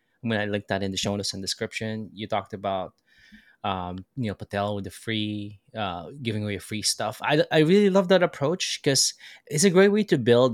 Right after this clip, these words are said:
trust. You know, when you're not, you're, like, sharing new and, uh, very novel and helpful content, uh, instead of, like, sharing,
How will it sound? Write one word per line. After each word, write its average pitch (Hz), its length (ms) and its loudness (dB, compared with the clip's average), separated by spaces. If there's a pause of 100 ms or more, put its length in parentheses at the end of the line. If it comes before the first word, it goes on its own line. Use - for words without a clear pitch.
(140)
trust. - 520 -2 (120)
You 123 60 0
know, 123 140 2 (100)
when 131 300 2 (540)
you're 127 160 6 (140)
not, 135 160 4 (120)
you're, 131 260 8
like, 123 100 2
sharing 131 680 4
new 123 560 2
and, 110 600 -4 (160)
uh, 98 160 -6 (540)
very 120 180 4
novel 117 680 4
and 110 160 -4
helpful 123 480 -2
content, 139 580 -4 (600)
uh, 107 160 2 (120)
instead 135 320 4
of, 135 40 2 (120)
like, 123 160 2 (480)
sharing, 123 640 2